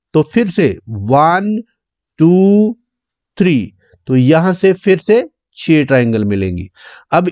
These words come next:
इसी ट्रायंगल को हम बड़ी ट्रायंगल ए, बी और सी ट्रायंगल जो होगी, उसमें देखिए, यहां से ऐसे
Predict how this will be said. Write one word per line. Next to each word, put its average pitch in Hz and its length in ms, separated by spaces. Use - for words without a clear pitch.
इसी 262 300
ट्रायंगल 180 440
को 175 160
हम 208 280
बड़ी 220 380
ट्रायंगल 165 480
ए, 190 520
बी 170 640
और 196 200
सी 247 460
ट्रायंगल 180 480
जो 156 180
होगी, 185 280
उसमें 196 500
देखिए, 143 280
यहां 156 540
से 202 220
ऐसे 180 480